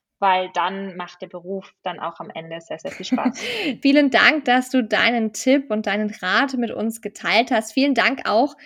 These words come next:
Speaker 2: für deine Zeit, die du dir genommen hast, nicht nur mit unseren Vorgesprächen, in denen wir in Erinnerung geschwelgt sind über unsere Studienjahre gemeinsam, sondern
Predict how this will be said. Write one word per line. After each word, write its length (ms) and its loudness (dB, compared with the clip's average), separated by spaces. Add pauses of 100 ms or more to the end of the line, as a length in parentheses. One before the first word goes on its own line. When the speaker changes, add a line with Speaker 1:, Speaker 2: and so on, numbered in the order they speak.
(160)
Speaker 2:
für 120 -4
deine 320 4
Zeit, 680 0 (260)
die 60 -2
du 60 2
dir 120 4
genommen 440 0
hast, 220 -2
nicht 240 -2
nur 220 2 (240)
mit 160 -2
unseren 260 -2
Vorgesprächen, 880 4
in 120 -2
denen 200 0
wir 80 2
in 80 0
Erinnerung 380 2
geschwelgt 460 -2
sind 100 0
über 160 -4
unsere 220 -2
Studienjahre 1120 -2
gemeinsam, 600 -2
sondern 340 -4